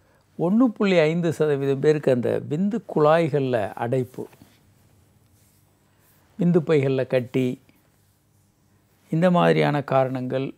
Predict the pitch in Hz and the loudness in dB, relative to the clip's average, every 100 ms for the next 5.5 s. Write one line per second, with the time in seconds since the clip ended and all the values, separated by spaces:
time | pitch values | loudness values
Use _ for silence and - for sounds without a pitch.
0 | _ 139 139 135 131 151 147 151 139 127 | _ -6 -2 -2 -2 -4 -4 -6 -6 -6
1 | 131 127 123 120 117 110 104 101 - _ | -8 -8 -8 -8 -6 -6 -6 -10 -16 _
2 | _ _ _ _ _ _ _ _ _ _ | _ _ _ _ _ _ _ _ _ _
3 | _ _ _ _ _ _ _ _ _ _ | _ _ _ _ _ _ _ _ _ _
4 | _ _ _ 175 196 220 220 208 185 180 | _ _ _ -2 2 4 2 0 -2 -4
5 | 165 135 143 185 | -2 -2 0 -2